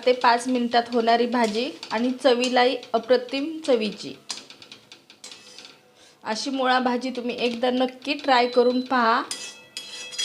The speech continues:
आणि ही भाजी खाल्ल्यानंतर तुम्हाला अस्सल कोकणी चवीच्या भाजीचा फील येईल.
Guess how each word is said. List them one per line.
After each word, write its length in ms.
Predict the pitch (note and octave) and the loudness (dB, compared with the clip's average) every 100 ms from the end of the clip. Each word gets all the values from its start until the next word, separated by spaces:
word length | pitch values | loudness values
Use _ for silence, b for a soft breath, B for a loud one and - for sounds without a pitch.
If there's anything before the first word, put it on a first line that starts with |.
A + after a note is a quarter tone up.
| - - _ _ - | -10 -14 _ _ -2
आणि 160 | A3+ A#3 | 0 2
ही 160 | C#4 | 2
भाजी 340 | C#4 C#4 B3 C#4 | 8 8 8 2
खाल्ल्यानंतर 840 | C#4 B3+ B3+ B3+ C4 A#3+ A3+ A3 F#4 - - | 4 6 8 6 6 4 6 6 6 2 -2
तुम्हाला 320 | C4 B3 B3+ B3+ | 4 8 6 6
अस्सल 480 | A#3+ - - C#4 E4 | 4 4 4 4 4
कोकणी 460 | - B3+ B3 B3+ C4 | 8 6 8 4 6
चवीच्या 420 | C4 A#3 A#3+ B3+ | 8 8 8 6
भाजीचा 520 | A#3 A#3+ A3 A3 B3 | 8 6 6 4 4
फील 260 | A#3+ A#3+ A3 | 6 4 8
येईल. 360 | A3+ G#3+ C#4+ | 8 10 8